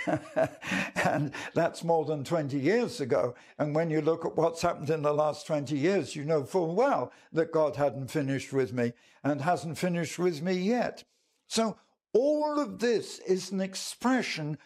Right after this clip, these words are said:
of our faith in who he is,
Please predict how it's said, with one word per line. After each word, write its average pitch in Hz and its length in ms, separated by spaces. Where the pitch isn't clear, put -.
of 180 240
our 175 200
faith - 960
in 226 220
who 247 440
he 233 280
is, - 640